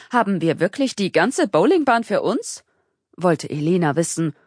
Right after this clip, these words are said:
und drehte sich um die eigene Achse. Ihr Mann, Stefan, wich ihr dabei elegant aus,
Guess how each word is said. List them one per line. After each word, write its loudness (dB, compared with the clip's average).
und -6
drehte -2
sich -8
um -6
die -6
eigene -6
Achse. -10
Ihr 2
Mann, 2
Stefan, 0
wich -4
ihr 0
dabei 0
elegant 0
aus, -2